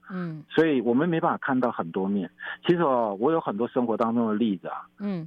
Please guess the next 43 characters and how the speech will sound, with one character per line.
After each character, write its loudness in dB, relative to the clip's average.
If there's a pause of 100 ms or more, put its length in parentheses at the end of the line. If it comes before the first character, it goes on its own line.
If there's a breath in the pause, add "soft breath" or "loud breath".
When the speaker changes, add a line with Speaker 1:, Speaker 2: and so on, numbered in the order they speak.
Speaker 2:
这 0
个 2
故 0
事 -2
哦， 0 (280)
我， 0
我 0
不 2
知 2
道 2
还 0
有 2
没 2
有 0
机 -2
会 2
了 -2
哈。 -4
Speaker 1:
嗯。 -8
Speaker 2:
如 0
果 4
以 2
后 -2
还 2
有 0
机 -4
会， 2
我 2
们 0
可 -2
以 2
慢 2
慢 -2
的 0
聊。 0
我 2
觉 2
得 0
那 0
些 0
小 0
小 0
的 0